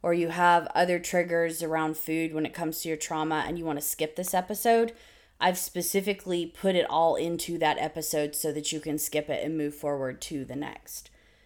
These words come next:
Thank you again for listening. If you have questions at any point, you can shoot me a message, Elizabeth at empathic coaches dot com. You can follow me on Instagram at empathic herbalist.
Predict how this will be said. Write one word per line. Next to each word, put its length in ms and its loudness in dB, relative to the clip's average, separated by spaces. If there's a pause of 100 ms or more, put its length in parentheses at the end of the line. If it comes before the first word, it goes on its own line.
(140)
Thank 240 2
you 100 4
again 240 4
for 160 -4
listening. 520 -2
If 160 -8
you 100 0
have 200 4
questions 480 -4
at 100 -4
any 200 -4
point, 440 -6 (420)
you 140 -2
can 140 -4
shoot 240 -2
me 120 -4
a 60 -2
message, 600 -2
Elizabeth 540 -2
at 200 -6
empathic 560 -6
coaches 380 -8
dot 260 -4
com. 480 0 (540)
You 100 -2
can 160 0
follow 320 6
me 200 6
on 200 0
Instagram 760 0
at 200 2
empathic 500 -2
herbalist. 600 2